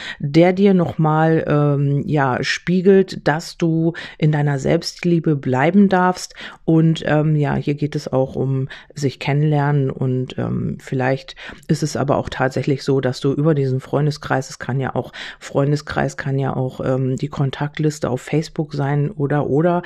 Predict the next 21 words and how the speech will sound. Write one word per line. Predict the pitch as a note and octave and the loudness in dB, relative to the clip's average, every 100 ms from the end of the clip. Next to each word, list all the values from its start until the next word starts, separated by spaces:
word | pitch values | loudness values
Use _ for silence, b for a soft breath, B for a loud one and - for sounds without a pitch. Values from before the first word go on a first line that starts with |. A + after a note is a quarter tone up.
| B B B | B B B
äh, | - C#3+ | 2 2
dass | D3 - | 2 0
du | D3 | 0
da | C#3 C#3 | 2 2
jemanden | D3+ D3+ C#3 - B2+ E3+ | 2 2 2 0 -2 0
hast, | F#3+ - - | -2 -4 -2
ähm, | D#3 C#3+ C#3+ C#3 D3+ | 0 2 2 0 0
ja, | D3+ A2 - | -2 -2 -2
mit | D#3 D3+ | -2 2
dem | C#3+ D3 | 2 2
du | |
dich | C#3+ C#3+ | 0 0
jetzt | C#3+ - | -2 -2
irgendwie | C3+ B2+ A#2+ | -2 -2 0
austauscht | - D#3 - D3 C#3+ - | 0 -2 -2 -2 -2 -4
oder | B2+ | -6
flirtest | B2 - C3+ C3 C3+ - | -4 -2 0 0 -4 -4
oder, | C3 B2 - | -2 -2 -2
oder, | A#2 A2 - | 0 0 -2
oder. | B2+ - - - B B B B - | -8 -10 -14 -16 B B B B 2
Ja, | F3 C#3 | 2 2